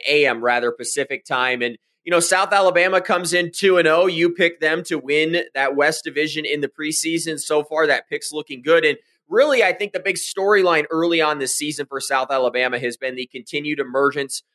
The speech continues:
of transfer Carter Bradley. He followed up that two hundred and sixty yard day in the season opener with three hundred and fifty-four more against Central Michigan, now up to six hundred and fourteen passing yards through two weeks. Third in the league, tied for third in passing touchdowns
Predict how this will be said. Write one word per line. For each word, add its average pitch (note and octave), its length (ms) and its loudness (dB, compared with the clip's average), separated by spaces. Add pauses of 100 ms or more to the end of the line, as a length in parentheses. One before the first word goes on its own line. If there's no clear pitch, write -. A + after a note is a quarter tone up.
(120)
of B2 100 -6
transfer C#3+ 420 -2
Carter C#3 300 0
Bradley. D3+ 640 -2 (260)
He B2+ 100 -12
followed C#3+ 340 0
up C#3 160 0
that C3 280 -2
two E3+ 200 0
hundred D3+ 280 0
and B2+ 100 -12
sixty E3+ 400 -4
yard C#3+ 340 2
day C#3+ 360 2
in C3 320 -4
the B2 60 -10
season D3 380 -4
opener C#3 420 0
with B2 200 -2
three D3 180 -4
hundred C#3 280 0
and B2 120 -18
fifty-four C#3+ 680 -4
more C3+ 460 2 (280)
against B2+ 320 -2
Central C#3 320 -4
Michigan, C3+ 460 -6
now C3+ 220 0
up C3+ 100 -6
to A#2+ 60 -16
six - 280 -6
hundred C3 220 -4
and A2 100 -16
fourteen C3 360 -10
passing B2 380 -4
yards A#2+ 380 -2
through A#2+ 180 -10
two A#2+ 220 -10
weeks. C3 460 -6 (340)
Third D#3+ 280 2
in C#3+ 180 -2
the B2 80 -4
league, D#3 440 0
tied D#3 300 -2
for C#3+ 120 -8
third C#3+ 300 -2
in B2+ 120 -4
passing C3 380 -4
touchdowns B2+ 540 -4